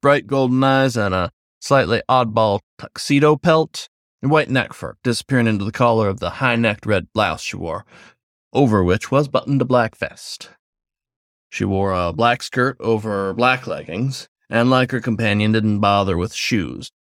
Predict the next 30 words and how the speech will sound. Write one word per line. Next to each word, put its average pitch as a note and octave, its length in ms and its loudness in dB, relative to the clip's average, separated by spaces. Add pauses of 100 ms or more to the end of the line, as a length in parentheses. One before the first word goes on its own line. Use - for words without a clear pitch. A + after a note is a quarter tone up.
(180)
She - 160 -2
did F#3 100 4
wear G3+ 240 4
a A2+ 320 2 (240)
equipment A2 420 -6
belt F2 320 -6
around A2+ 300 2
her F#2 100 -2
waist, F#2 380 -4
which C3 240 -2
included C3+ 460 0
a A#2 60 2
holstered C3 440 -2
needle D#3+ 300 0
pistol D3+ 520 -2
and G#2+ 220 -2
a G2+ 60 -4
large B2 360 2
utility A2+ 400 -2
knife. B1+ 380 -8 (880)
If F2+ 140 -6
the - 80 -20
blue B2 180 0
dragon A2+ 380 2
was G2 140 -6
ridiculously G2 600 -8
tall, B2+ 280 0
she B2 240 0
was A#2+ 240 2
short, - 440 -6